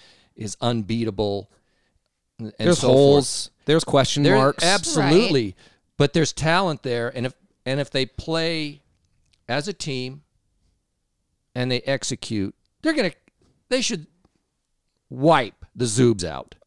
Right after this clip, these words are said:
Speaker 2: They should.
Speaker 1: That's the way I see it. I, i-, if they, if they just do what they've got
Speaker 2: Well,
Speaker 1: now.
Speaker 2: and the, the places that the talent's coming back is so key. You've got repla-, your, you got your quarterback coming back. You've got your number one running back. You've got receivers that are coming back. Your defense, your se-,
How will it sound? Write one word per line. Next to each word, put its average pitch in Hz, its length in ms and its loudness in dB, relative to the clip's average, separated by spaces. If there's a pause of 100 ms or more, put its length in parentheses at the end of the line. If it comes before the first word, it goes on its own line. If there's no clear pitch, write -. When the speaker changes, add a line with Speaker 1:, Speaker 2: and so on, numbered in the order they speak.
(220)
Speaker 2:
They 156 220 4
should. - 320 2
Speaker 1:
That's 202 100 4
the 165 60 2
way 139 100 4
I 131 80 4
see 123 160 -4
it. 107 100 -8 (300)
I, - 40 -8
i-, 190 120 -4
if 165 180 -6
they, 165 140 0
if 165 200 -6
they 170 120 -2
just 151 200 -8
do 185 280 4
what 160 300 -2 (320)
they've 139 200 -2
got 127 220 -2
Speaker 2:
Well, 220 240 4
Speaker 1:
now. 180 60 -2
Speaker 2:
and 180 120 -4
the, 170 100 0
the 151 160 0
places 185 580 0
that 156 100 -4
the 139 80 0
talent's 147 440 -4
coming 123 300 -2 (100)
back 110 340 -4
is 107 120 -4
so 117 420 2
key. - 200 -8
You've 110 220 -2
got 113 200 -2
repla-, 120 360 -6
your, 123 160 -4 (160)
you 127 60 -8
got 127 80 -2
your 113 100 -4
quarterback 151 680 2
coming 101 280 -4
back. - 220 -10
You've 120 100 -4
got 113 180 -4
your 117 140 -6
number 143 240 -2
one 147 160 2
running 123 280 2
back. 92 220 -10 (400)
You've 120 140 -8
got 117 220 -2 (420)
receivers 127 840 4
that 123 120 -4
are 120 60 -4
coming 113 260 -4
back. 110 180 -8
Your 131 120 -4
defense, 147 600 -6
your 113 80 -16
se-, - 220 -4